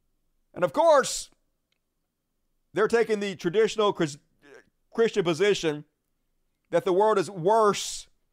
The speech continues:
because women were allowed to do what they want to do. Oh no, women have freedom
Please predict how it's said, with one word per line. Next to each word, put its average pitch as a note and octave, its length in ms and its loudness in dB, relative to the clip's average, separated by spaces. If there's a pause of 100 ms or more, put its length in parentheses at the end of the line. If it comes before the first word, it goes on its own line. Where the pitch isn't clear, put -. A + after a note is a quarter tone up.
(240)
because F#3 420 0
women G3+ 340 0
were G3 120 4
allowed F#3+ 380 2
to D#3 60 -10
do F#3 120 2
what F#3+ 100 0
they F#3 120 2
want F3 260 -2
to D3 60 -14
do. F3+ 420 0 (220)
Oh A#4+ 280 0
no, C#4+ 560 2
women C4+ 300 -4
have A#3 220 0
freedom E4 560 -2